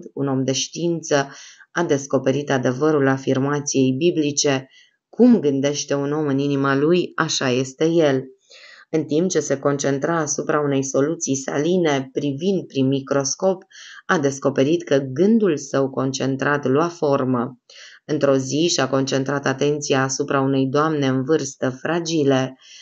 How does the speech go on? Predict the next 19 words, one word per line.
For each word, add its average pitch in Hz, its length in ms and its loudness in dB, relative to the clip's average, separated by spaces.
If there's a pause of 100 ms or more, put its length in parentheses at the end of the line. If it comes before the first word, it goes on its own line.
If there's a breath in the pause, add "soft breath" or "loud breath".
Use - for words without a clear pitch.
(200 loud breath)
A 196 120 -2
stat 147 460 -2
privind-o 135 520 0
cu 135 120 -6
atenție 139 600 0
pentru 135 280 -4
o 131 40 -2
perioadă 135 500 0
de 147 140 2
timp. 135 440 -2 (540 soft breath)
Când 151 220 -2
s-a 135 120 0
întors 139 460 0
să 139 100 -4
se 131 140 -4
uite 143 260 0
la 135 140 0
soluția 139 540 -2
salină, 139 640 0